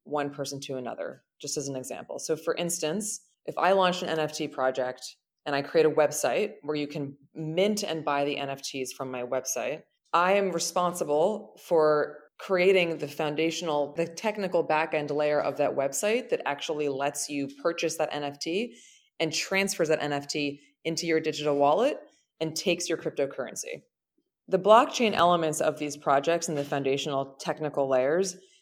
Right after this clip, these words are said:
need to be audited and reviewed carefully to ensure that, for instance,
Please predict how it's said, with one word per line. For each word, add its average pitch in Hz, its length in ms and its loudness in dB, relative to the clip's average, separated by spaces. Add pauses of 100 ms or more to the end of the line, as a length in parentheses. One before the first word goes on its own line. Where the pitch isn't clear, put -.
(120)
need 165 240 2
to 185 100 0
be 156 140 2
audited 139 520 2
and 135 160 -6
reviewed 131 400 -4
carefully 175 580 0
to 185 220 -4
ensure 143 580 2
that, 135 580 0
for 143 140 0
instance, 135 800 -2